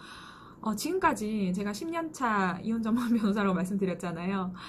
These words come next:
정말 수많은 손해배상 청구, 위자료 청구 제가 해보았거든요.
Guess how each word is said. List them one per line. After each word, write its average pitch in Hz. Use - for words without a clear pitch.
정말 233
수많은 440
손해배상 254
청구, 214
위자료 208
청구 208
제가 185
해보았거든요. 202